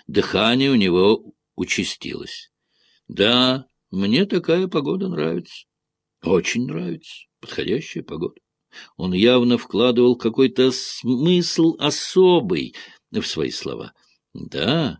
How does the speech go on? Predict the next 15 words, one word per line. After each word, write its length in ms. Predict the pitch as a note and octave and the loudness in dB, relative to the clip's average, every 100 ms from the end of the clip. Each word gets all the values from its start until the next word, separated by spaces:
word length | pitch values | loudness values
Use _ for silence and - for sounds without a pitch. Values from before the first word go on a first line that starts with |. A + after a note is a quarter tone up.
| _ | _
снова 400 | - - D#2 D2 | -16 -10 -8 -8
протянул 520 | - - - C#2+ C2+ B1 | -10 -14 -12 -14 -12 -10
бармен, 420 | - - - A#1+ - - - | -10 -10 -14 -20 -20 -20 -8
и, 80 | F2 | -2
повернувшись 680 | F#2+ F2 F#2+ A2 - F#2 - | 0 0 0 -2 -2 -8 -8
к 80 | E2 | -8
нему 260 | E2 G2 | -4 -4
боком, 560 | D2 F2 C3 B2+ - - _ _ _ _ - | -4 2 2 2 -6 -12 _ _ _ _ -4
невидящими 680 | F#2+ B2+ B2+ B2 - A#2+ | 2 4 4 0 0 0
глазами 640 | A2+ G#2 A2 A#2 C#3+ C#3 C3+ | 2 2 2 2 2 0 -2
уставился 600 | A#2 - B2+ C#3 B2+ B2+ | -4 -4 0 2 2 0
в 80 | A2+ | 0
зеркало 640 | E2+ F2 D3 C#3 C3+ B2+ | -2 4 4 4 2 2
за 200 | A2+ G#2 | 2 0
стойкой, 680 | F#2+ - E3+ F#3 E3 F2+ D2+ | -4 0 4 4 4 0 -2